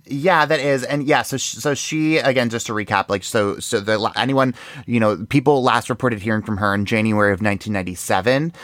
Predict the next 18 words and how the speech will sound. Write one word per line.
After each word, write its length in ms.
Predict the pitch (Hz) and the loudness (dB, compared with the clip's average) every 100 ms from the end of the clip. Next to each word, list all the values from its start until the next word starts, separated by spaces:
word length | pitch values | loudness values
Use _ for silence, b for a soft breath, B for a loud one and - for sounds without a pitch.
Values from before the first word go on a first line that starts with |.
| 156 - | -14 0
Um, 240 | 110 104 101 | 2 2 2
and 220 | 101 98 | 0 0
so, 260 | 113 98 | 2 2
and 420 | 95 98 95 85 87 | 2 0 -2 -2 -2
then, 320 | 92 90 87 | 0 0 -2
you 120 | 95 | -4
know, 160 | 87 87 | -2 0
August 360 | 95 90 87 - | 2 0 -2 -6
of 60 | 92 | -4
nineteen 300 | 87 - 92 | -4 -4 -4
ninety-eight. 340 | 80 73 52 | -2 -4 -4
So 140 | 95 | -4
it's 160 | 87 - | -4 -4
a 120 | 87 | -6
year 280 | 90 90 90 | -4 -2 -2
and 160 | 90 87 | -2 -2
seven 260 | 92 95 | -2 0
months, 400 | 92 101 110 - | 0 0 -2 -8